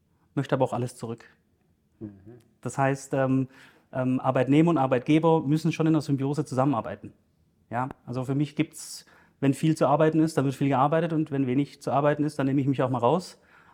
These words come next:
Speaker 1: Aber, ähm, mein Punkt, ich gebe mein Bestes.
Speaker 2: Gut. Was kann dich denn aus der Fassung bringen?
Speaker 1: Das ist, ähm, ähm,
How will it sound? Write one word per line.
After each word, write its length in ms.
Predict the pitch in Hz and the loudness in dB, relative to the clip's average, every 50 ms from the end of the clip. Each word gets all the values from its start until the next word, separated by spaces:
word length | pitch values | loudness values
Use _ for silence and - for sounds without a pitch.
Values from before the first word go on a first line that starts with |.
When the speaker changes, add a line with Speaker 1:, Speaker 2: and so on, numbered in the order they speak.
| _ | _
Speaker 1:
Aber, 720 | - 127 127 127 131 127 123 120 120 123 120 123 120 120 117 | 0 0 2 4 6 6 6 6 6 4 4 2 2 2 2
ähm, 320 | 120 117 117 117 113 113 - _ _ _ _ _ _ _ _ _ _ _ _ _ _ - | 0 0 -2 -2 -4 -6 -10 _ _ _ _ _ _ _ _ _ _ _ _ _ _ -8
mein 200 | 107 117 135 151 | -4 -4 -4 -4
Punkt, 280 | - - 151 156 147 - | -4 -6 -6 -6 -6 -8
ich 200 | - 131 - - | -12 -14 -12 -10
gebe 280 | - 131 135 - _ _ _ | -8 -8 -8 -10 _ _ _
mein 180 | - 110 113 | -8 -8 -6
Bestes. 460 | - 104 104 - - - - - - _ _ _ _ _ _ _ _ _ _ _ _ _ _ | -8 -10 -12 -16 -18 -20 -20 -20 -20 _ _ _ _ _ _ _ _ _ _ _ _ _ _
Speaker 2:
Gut. 80 | _ _ _ _ _ _ _ _ _ _ _ _ _ _ _ _ _ _ _ _ _ _ _ | _ _ _ _ _ _ _ _ _ _ _ _ _ _ _ _ _ _ _ _ _ _ _
Was 240 | - - - - - | -16 -14 -14 -14 -10
kann 140 | - 139 139 | -8 -8 -6
dich 120 | 139 - | -6 -8
denn 140 | - 117 - | -10 -10 -10
aus 140 | - 110 - | -10 -12 -16
der 120 | - 101 | -16 -18
Fassung 400 | - - - 170 - - 110 101 | -16 -16 -14 -12 -12 -12 -12 -12
bringen? 240 | 92 92 90 92 92 92 _ _ _ _ _ _ _ _ _ _ _ _ _ _ _ _ _ _ _ _ _ _ _ _ _ _ _ _ _ _ _ _ _ _ _ _ _ _ _ _ _ _ _ _ _ _ _ | -12 -16 -18 -20 -20 -20 _ _ _ _ _ _ _ _ _ _ _ _ _ _ _ _ _ _ _ _ _ _ _ _ _ _ _ _ _ _ _ _ _ _ _ _ _ _ _ _ _ _ _ _ _ _ _
Speaker 1:
Das 160 | 143 127 123 | -6 -4 -4
ist, 200 | 143 139 - - 143 | -4 -4 -4 -4 -2
ähm, 640 | 131 127 127 127 123 123 123 123 127 127 127 131 127 - _ _ _ - - - | 0 0 2 0 0 0 -2 -2 -2 -4 -4 -8 -12 -14 _ _ _ -20 -20 -12
ähm, 640 | - 123 127 123 120 123 123 123 123 - 131 123 - | -8 -6 -4 -4 -4 -4 -6 -6 -8 -10 -14 -16 -18